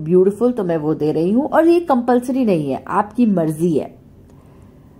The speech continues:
आप इस बटरफ्लाई पे कोई भी डिजाइन और पैटर्न बना सकते हो। और ये मैं यूज कर रही हूँ as a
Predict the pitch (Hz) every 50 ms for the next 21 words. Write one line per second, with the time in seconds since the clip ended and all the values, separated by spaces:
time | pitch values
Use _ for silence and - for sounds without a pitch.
0 | - - - - - - - - - - 202 214 214 247 262 254 - 214 214 208
1 | 185 208 208 - 240 220 220 214 254 269 262 - 226 226 240 226 233 247 208 226
2 | 196 160 180 180 185 190 202 - - 190 190 - 170 160 160 160 165 175 175 170
3 | 139 131 135 139 - - 147 - - - - 120 - - - 156 156 170 175 196
4 | 214 226 240 240 240 220 202 190 170 165 165 180 208 220 208 - - 208 190 185
5 | 196 202 214 190 - 160 165 156 170 170